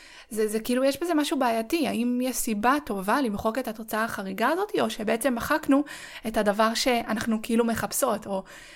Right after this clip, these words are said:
או במילים אחרות, מה באנו להוכיח? האם באנו להוכיח שאין דבר כזה, ואז אנחנו מוחקות כל דבר שלא מסתדר לנו עם האג'נדה? או מצד שני, אנחנו באמת באות במין סקרנות לבדוק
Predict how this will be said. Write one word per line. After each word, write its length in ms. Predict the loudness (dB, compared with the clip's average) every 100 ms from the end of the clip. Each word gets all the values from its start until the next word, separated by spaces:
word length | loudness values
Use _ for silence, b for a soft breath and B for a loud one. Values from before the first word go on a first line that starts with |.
| B 0
או 80 |
במילים 300 | 2 4 2
אחרות, 400 | 0 0 2 0 2
מה 180 | 4
באנו 240 | 6 6 6
להוכיח? 540 | 4 0 -2 -2 -2
האם 140 | 0 2
באנו 200 | 4 2
להוכיח 380 | 0 -2 -4
שאין 360 | -2 0 2 2
דבר 220 | 2 0 0
כזה, 200 | -2 -2 0
ואז 160 | 0
אנחנו 280 | 0 -2 -4
מוחקות 640 | -4 -6 -6 -2 -2 -4
כל 200 | -2 0
דבר 280 | 0 0 -2
שלא 240 | -2 -2
מסתדר 440 | 0 -2 -2 -2 0
לנו 200 | -2 -2
עם 140 | -4
האג'נדה? 460 | -4 -2 0 2 0 -2 B B B B B
או 100 | 8
מצד 280 | 8 4 2
שני, 240 | 2 4
אנחנו 280 | 2 2 0
באמת 300 | 2 2 2
באות 300 | 2 2 4
במין 440 | 2 2 2 2 2
סקרנות 640 | 0 -2 -2 2 0 0
לבדוק 380 | -4 0 0